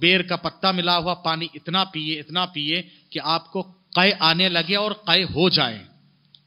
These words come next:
कै हो जाए, vomiting हो जाए। बहुत अच्छी बात है कि vomiting होने से ये सारे असरात बाहर से निकल जाते हैं, निकल जाते हैं। तो एक अच्छा इलाज है। और साथ ही साथ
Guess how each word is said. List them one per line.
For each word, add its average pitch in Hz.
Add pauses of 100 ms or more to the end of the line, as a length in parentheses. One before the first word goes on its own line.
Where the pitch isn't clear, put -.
(120)
कै 196 (100)
हो 214
जाए, 175
vomiting 185
हो 175
जाए। 175 (440)
बहुत 175
अच्छी 175
बात 151
है 180
कि 190
vomiting 156
होने 175
से 247 (320)
ये 160
सारे 175
असरात 156
बाहर 143
से -
निकल 147
जाते 110
हैं, - (380)
निकल 233
जाते 151
हैं। 104 (420)
तो 220 (120)
एक 190 (100)
अच्छा -
इलाज 208
है। 214 (360)
और 143
साथ 190
ही 165
साथ 165